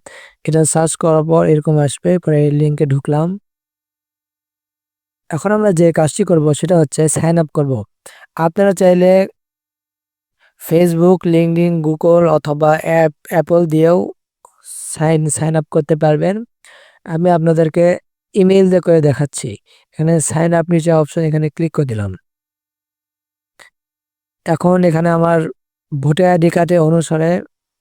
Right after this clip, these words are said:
যে নাম, সেই নাম দেবে এবং ইমেইলটা দিয়ে দিব। এখানে ম্যানুয়ালি আস্তে আস্তে যত ফর্ম আসে, সবগুলো সঠিক তথ্য দেওয়ার চেষ্টা করব এবং যখন এডুকেশন যোগ করতে পারবে, তখন আমরা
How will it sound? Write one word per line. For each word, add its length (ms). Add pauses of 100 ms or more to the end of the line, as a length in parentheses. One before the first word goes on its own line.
(600)
যে 200
নাম, 280
সেই 200
নাম 260
দেবে 180
এবং 220
ইমেইলটা 440
দিয়ে 220
দিব। 180 (840)
এখানে 300
ম্যানুয়ালি 500
আস্তে 260
আস্তে 200
যত 240 (960)
ফর্ম 320
আসে, 200
সবগুলো 560 (180)
সঠিক 400
তথ্য 240 (120)
দেওয়ার 300
চেষ্টা 320
করব 240 (720)
এবং 240
যখন 260
এডুকেশন 640
যোগ 180
করতে 240
পারবে, 220
তখন 280
আমরা 300